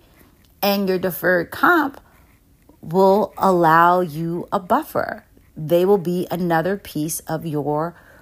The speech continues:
retirement pie. And if you start contributing to those two things today until you decide to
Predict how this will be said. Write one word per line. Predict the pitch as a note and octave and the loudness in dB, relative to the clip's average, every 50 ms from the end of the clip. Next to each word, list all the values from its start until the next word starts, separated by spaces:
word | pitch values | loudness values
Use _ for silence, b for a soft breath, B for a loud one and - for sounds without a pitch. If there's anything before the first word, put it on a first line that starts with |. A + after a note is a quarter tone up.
| b b | b b
retirement | E3 F#3 G3 - - - D#3 D#3+ E3 E3+ E3+ E3 F#3 F#3 - - | -6 -6 -6 -4 -4 -2 0 2 2 0 0 -2 -4 -6 -6 -8
pie. | - - - - C#4 C#4 A#3 D3+ C3 - F3 - B B B B B B B B | -12 -6 0 2 2 4 4 2 0 -2 -6 -10 B B B B B B B B
And | F3+ F#3 F#3 | -2 0 0
if | F3+ D#3+ E3+ | -2 -2 -4
you | E3+ F3+ G3+ A3 | -4 -4 -4 -4
start | - - - G3+ G3+ - - | -4 -2 2 2 2 2 2
contributing | - - G3+ F#3 - - G3 G3 A#3+ A#3 A#3+ A3+ A3+ | -4 -8 -8 -8 -6 -4 -4 -2 0 0 0 0 0
to | A3+ - - E3+ | -2 -2 -6 -8
those | D#3 D3+ E3 E3 F3 F#3+ G#3 G3+ - | -4 -2 0 0 2 0 -2 -4 -8
two | - - - G3+ G3 | -12 -10 -8 -6 -6
things | F#3 - - F3 F3 F3 E3+ F3+ E3 - - - | -8 -6 -6 -4 -4 -2 -4 -4 -6 -6 -8 -6
today | - E3 D#3+ D3+ C#3+ E3+ E3 G3 G#3+ F#3 D#3+ D3+ D3 D3+ D#3 B B B B B B B | -8 -8 -10 -6 -4 -2 0 0 0 0 0 0 -2 -4 -6 B B B B B B B
until | F3 E3+ - - - G#3+ G#3 | -6 -4 -4 -2 0 0 0
you | G3+ F#3 F#3+ G3 | 0 0 -2 -2
decide | E3+ F3+ F3 E3 - - F3 E3+ E3+ E3 E3 E3 D#3+ - | 0 0 0 0 0 2 2 2 4 2 2 0 -4 -6
to | - - - - E3+ D#3+ D#3+ D#3 D3+ D#3 D#3 | -12 -14 -10 -8 -6 -4 -4 -4 -6 -6 -8